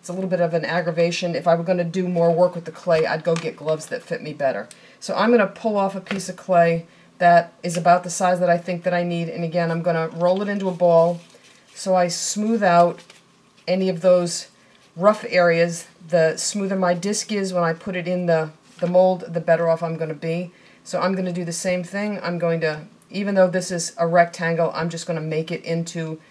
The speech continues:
a disc to start with, and then I can kinda shape it a little bit if I feel like I wanna do that. At the end of the day, it's really not gonna make that much difference.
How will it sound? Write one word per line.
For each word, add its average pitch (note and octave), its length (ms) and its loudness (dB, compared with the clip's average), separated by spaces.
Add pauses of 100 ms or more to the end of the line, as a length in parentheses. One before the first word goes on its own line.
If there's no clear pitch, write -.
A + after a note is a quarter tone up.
(140)
a E3 80 -6
disc E3+ 440 -4
to D#3+ 100 -12
start D#3+ 380 0
with, D#3 260 -4
and D#3 160 -6
then D3 160 -8
I D3+ 180 -6
can D3+ 380 -8 (480)
kinda E3 220 -4
shape E3+ 340 -4
it D#3+ 60 -4
a D#3 40 -4
little D#3+ 200 -2
bit D#3 220 -2
if C3 140 -8
I D3 60 -8
feel D#3 320 -4
like C#3+ 240 -4
I C#3 60 -4
wanna C#3+ 280 -6
do C#3+ 220 -10
that. A2 320 -6 (560)
At - 60 -20
the D3 100 -8
end D#3+ 120 -2
of D#3 80 -4
the D#3 60 -14
day, C#3+ 240 0
it's C3 160 -10
really D3 200 -10
not C#3 200 -6
gonna C#3+ 140 -8
make C3+ 220 -8
that B2 180 -6
much B2+ 260 -14
difference. - 480 -16